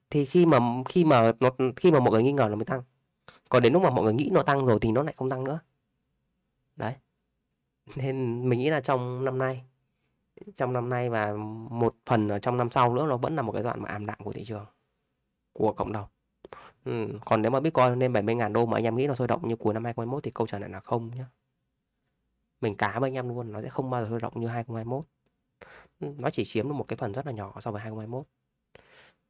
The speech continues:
Mình không dám chắc nó có được năm mươi phần trăm hay không, nhưng mình nghĩ là nó chỉ rơi khoảng tầm ba mươi phần trăm thôi. Nếu mà Bitcoin lên bảy mươi ngàn đô. Hoặc là nó có thể sôi động hơn nhưng mọi người nghi ngờ. Có lẽ là mọi người xem nhiều, mọi người quan tâm đến nó nhiều nhưng mọi người nghi ngờ.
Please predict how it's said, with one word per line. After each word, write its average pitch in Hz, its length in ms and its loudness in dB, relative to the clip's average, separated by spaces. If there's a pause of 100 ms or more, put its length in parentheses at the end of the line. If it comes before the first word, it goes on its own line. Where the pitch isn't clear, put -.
(540)
Mình 117 280 -4
không 160 240 -2
dám 131 180 0
chắc 202 160 0
nó 156 60 0
có 156 100 0
được 135 140 0
năm 139 160 0
mươi 139 100 4
phần 120 100 4
trăm 127 140 -2
hay 127 100 0
không, 131 200 0
nhưng 127 100 -2
mình 104 120 -4
nghĩ - 80 -8
là 139 220 -2
nó 101 160 -4
chỉ 127 140 -4
rơi 117 100 -2
khoảng 110 120 -6
tầm 101 80 -8
ba 120 160 -4
mươi 120 80 -8
phần 104 60 -8
trăm 113 240 -12
thôi. 117 100 -18 (1160)
Nếu 120 120 -2
mà 135 80 -4
Bitcoin 139 260 -2
lên 117 140 -6
bảy 101 100 -8
mươi 104 120 -12
ngàn 101 140 -14
đô. 110 100 -14 (640)
Hoặc 123 120 -10
là 117 60 4
nó 117 60 -2
có 131 100 2
thể 151 120 2
sôi 147 200 6
động 143 120 4
hơn 143 280 4
nhưng 160 200 6
mọi 104 120 4
người 107 100 4
nghi 127 140 4
ngờ. 117 200 0 (260)
Có 175 100 4
lẽ 190 40 8
là 180 60 6
mọi 127 100 4
người 113 100 6
xem 143 260 0
nhiều, 123 160 4
mọi 107 80 0
người 104 80 2
quan 135 200 2
tâm 127 120 2
đến 107 100 0
nó 107 100 0
nhiều 131 200 2
nhưng 131 160 -2
mọi 107 80 0
người 107 100 -2
nghi 127 120 0
ngờ. 113 140 -4